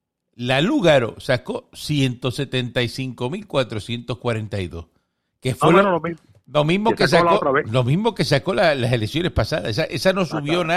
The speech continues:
Speaker 1: nada,
Speaker 2: No subió
Speaker 1: ni
Speaker 2: ni
Speaker 1: hizo
Speaker 2: aumentó
Speaker 1: nada.
Speaker 2: nada.
Speaker 1: Y, y, se, y, y con todo que ya venía acabando y, uy,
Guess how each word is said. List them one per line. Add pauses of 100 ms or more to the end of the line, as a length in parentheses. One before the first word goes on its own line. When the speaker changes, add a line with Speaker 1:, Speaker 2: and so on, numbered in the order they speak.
(140)
Speaker 1:
nada, (120)
Speaker 2:
No
subió
Speaker 1:
ni
Speaker 2:
ni
Speaker 1:
hizo
Speaker 2:
aumentó
Speaker 1:
nada.
Speaker 2:
nada. (140)
Speaker 1:
Y,
y,
se,
y,
y
con
todo
que
ya
venía
acabando
y,
uy,